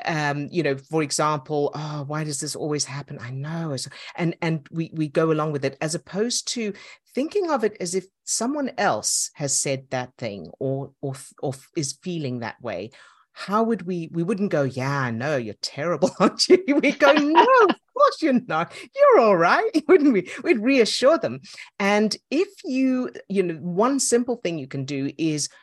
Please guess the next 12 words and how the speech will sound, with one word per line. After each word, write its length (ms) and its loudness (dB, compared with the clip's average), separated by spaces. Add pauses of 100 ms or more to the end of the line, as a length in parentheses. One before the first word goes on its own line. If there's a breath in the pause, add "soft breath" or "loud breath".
(640 soft breath)
think 440 -6
of 100 -6 (140)
the 60 -6
fact 560 -6
that 200 -4
you 260 -8
have 300 -8
a 60 -10
small 360 -4
child 760 -10 (100)
inside 600 -6
you. 280 -18